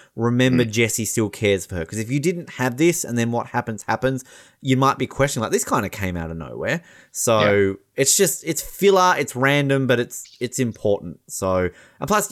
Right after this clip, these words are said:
Speaker 1: we get a great Huel scene, and we get some great Saul stuff talking to Brock here about his childhood. So, I mean, I, I'm never gonna <laughs> complain about, uh, Saul basically talking about, um, chasing girls with sticks.
Speaker 2: <laughs> Yeah,
Speaker 1: So,
Speaker 2: yeah,
Speaker 1: uh,
Speaker 2: yeah.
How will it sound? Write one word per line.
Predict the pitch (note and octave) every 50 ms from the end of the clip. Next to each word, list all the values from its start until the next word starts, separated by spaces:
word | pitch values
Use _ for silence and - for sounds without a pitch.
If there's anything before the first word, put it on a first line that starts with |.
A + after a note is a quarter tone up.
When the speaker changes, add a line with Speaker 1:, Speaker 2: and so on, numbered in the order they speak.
| -
Speaker 1:
we | D#3 D3
get | C#3 D#3 C#3+
a | C3+
great | A2+ C3+ B2+ C3 - -
Huel | - - C3 B2 B2 A#2+ A#2 - _ _ _ -
scene, | - - A#2+ A#2 A#2 A2+ A2+ A2+ -
and | A2+ A2+ A2
we | A2 A2
get | G#2 A2+ A2+ A2 - _ - - - -
some | - B2 A2
great | G#2+ A2+ A2 A2+ - _ -
Saul | - - A#2+ A2+ A2 G2+
stuff | - - A2+ G2+ G2+ - - -
talking | - A#2+ A2+ G#2 - G#2 G#2 G2
to | - - G2+ G2 F#2+ F2
Brock | G#2 G#2 G2+ G2
here | - - G2 F#2+
about | F2+ F#2 F#2 F2+
his | G2 F#2 -
childhood. | - - F#2 F2 E2+ E2 E2 E2 - -
So, | - - F#2+ F#2 F2 - - - - - -
I | - D#3 E3+
mean, | F3+ E3+ E3+
I, | E3+ E3+ F3 C#3+ D3+ D#3
I'm | D#3 D3+
never | D#3 D#3+ D#3 D#3+
gonna | D3 D3 C#3 B2+
<laughs> | - B2
complain | - - - G#2 - - F3 D3+ - E3
about, | C#3 - - - - - C3+ B2+ A2 - - - - - - - -
uh, | - B2 A#2+ A2+ A2+ A2 -
Saul | - - D#3 C3+ C3 B2 A#2 A#2
basically | G#2 A#2 A#2 A#2 - - A2+ A2
talking | - - A#2 A2+ - A2+ A2 G#2
about, | G2+ G#2 G#2 G#2 G#2 -
um, | G#2 G#2 G#2 G2+ G2 G2
chasing | - - A#2 A2+ - A2 G#2
girls | G2+ G#2+ G#2 G2 G2
with | F2+
sticks. | - - - G#2 - - - - - -
Speaker 2:
<laughs> | - - - - - -
Yeah, | A2+ G#2+ -
Speaker 1:
So, | - A2 G#2 G2+ G2
Speaker 2:
yeah, | F#2 F#2 F#2+ G2+
Speaker 1:
uh, | G#2+ - -
Speaker 2:
yeah. | - D3+